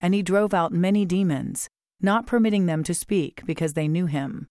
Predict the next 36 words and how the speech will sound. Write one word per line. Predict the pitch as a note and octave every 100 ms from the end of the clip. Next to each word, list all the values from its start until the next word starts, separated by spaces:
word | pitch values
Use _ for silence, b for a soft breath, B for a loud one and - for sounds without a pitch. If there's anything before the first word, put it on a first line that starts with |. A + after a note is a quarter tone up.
| _ _ _ _ F#3
Rising | F#3+ A#3 B3+ B3
very | G#3 A3 B3
early | G3 E3+ E3+ F3
before | F3 - F3+
dawn, | E3+ D#3 C#3+ C#3+ D3 - _
he | G3
left | F#3 G3 D#3+ D3 - F#3
and | F3
went | F3
off | F3+ G3+
to | -
a | F3+
deserted | E3+ E3+ F#3+ E3+ -
place | F3 D#3 - - - -
where | D#3+
he | D#3+
prayed. | D#3+ E3 C#3+ C#3 - - _ _ _ _ _
Simon | - G#3+ G#3 G3 D#3+ F3 -
and | F3+
those | F3+ G3+ -
who | G3
were | F3
with | F#3+ G3+
him | D#3 C#3+ C#3+
pursued | D#3+ - A3 F#3
him, | D3+ - D3 -
and | E3
on | E3+ F3
finding | A3 A#3+ A3 F#3
him | E3 D#3+ D#3+
said, | - D3+ D3+ - _ _
"Everyone | G3 G#3+ B3+ B3+
is | B3 G3+
looking | C4 C4 G#3
for | D3+ D3+
you." | C3+ C#3